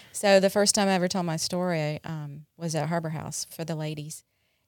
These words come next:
And I shared it with them. And I remember the first time I told my story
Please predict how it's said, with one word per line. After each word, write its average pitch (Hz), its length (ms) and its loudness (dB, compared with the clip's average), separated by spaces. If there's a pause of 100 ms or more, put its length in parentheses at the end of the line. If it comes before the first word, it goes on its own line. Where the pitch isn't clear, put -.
(120)
And 190 140 4
I 190 80 4
shared 254 320 6
it - 80 2
with 180 180 -2
them. 165 480 -6 (420)
And 175 120 -2
I - 20 2
remember 220 220 4
the 202 100 6
first 214 300 2
time 214 180 -2
I 185 80 0
told 196 180 -4
my 170 140 -2
story 170 640 -4